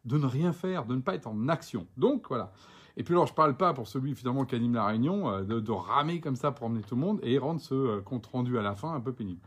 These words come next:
Voilà. Donc, ça, c'est justement le point clé. Et donc, il y a eu d'ailleurs des solutions, et c'est pour ça, pourquoi je vous en parle aujourd'hui, parce qu'en plus, nous, dans notre actualité, justement, on a sorti un, un nouveau, euh, pilier, euh, de notre plateforme collaborative qui s'appelle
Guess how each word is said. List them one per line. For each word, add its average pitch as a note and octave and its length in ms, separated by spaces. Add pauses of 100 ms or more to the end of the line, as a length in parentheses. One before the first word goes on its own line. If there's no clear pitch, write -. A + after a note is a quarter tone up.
(100)
Voilà. G#2 280 (320)
Donc, F#3 260 (1120)
ça, B3+ 460
c'est - 180
justement E3+ 400
le D3 160
point D3+ 240
clé. A2 240 (220)
Et D3 100
donc, A3+ 240
il G3 40
y - 20
a G3+ 40
eu B3 200
d'ailleurs D3+ 320
des B2+ 80
solutions, D#3 460
et - 20
c'est F#3 140
pour F#3+ 120
ça, A3+ 160
pourquoi A#3 240
je F3 60
vous D#3 80
en D#3+ 80
parle C#3 160
aujourd'hui, F#3+ 220
parce - 180
qu'en C3+ 100
plus, D3+ 260
nous, F3 160
dans A#2 140
notre C3+ 220
actualité, A#2+ 560 (240)
justement, F#3+ 220
on G#2+ 80
a F#2 100
sorti E3 420
un, G2+ 200
un G2 140
nouveau, D3 520
euh, G2+ 120
pilier, D#3 460 (440)
euh, G2+ 120
de A#2 160
notre C3 400
plateforme C#3+ 400
collaborative A2 680
qui - 140
s'appelle C#3 540